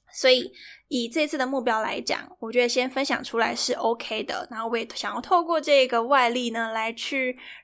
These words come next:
督促我自己。嗯，那实际做的成功或失败会再跟大家说，说不定过两个月就说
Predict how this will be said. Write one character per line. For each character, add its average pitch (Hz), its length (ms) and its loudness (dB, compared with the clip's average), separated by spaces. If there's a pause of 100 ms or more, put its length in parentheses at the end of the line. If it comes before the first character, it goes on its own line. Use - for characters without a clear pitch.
(160)
督 277 180 0
促 294 240 0
我 - 200 -2
自 - 220 -12
己。 - 340 -16 (420)
嗯， 262 300 -4 (640)
那 254 440 2
实 - 200 -4
际 349 240 6
做 339 240 6
的 233 200 6
成 247 220 -2
功 269 160 4
或 302 120 2
失 254 180 -2
败 247 140 6
会 247 100 4
再 233 80 2
跟 226 160 0
大 214 100 -2
家 - 80 0
说， 240 200 -2
说 302 140 -2
不 262 60 -2
定 302 140 2
过 294 140 6
两 240 140 2
个 240 140 -4
月 233 60 2
就 247 100 4
说 247 140 -2